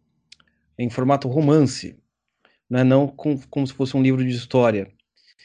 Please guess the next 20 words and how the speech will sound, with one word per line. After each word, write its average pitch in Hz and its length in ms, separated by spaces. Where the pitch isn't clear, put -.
E 117 220
ele 160 200
vai 233 180
contar, 190 540
por 151 180
exemplo, 131 800
a 117 60
história 135 500
de, 117 640
com, 135 220
com 131 140
o 127 40
primeiro 135 440
contato 127 520
do, 98 580
do, 101 640
dos 117 140
brasileiros 117 720
com 113 400
os, - 340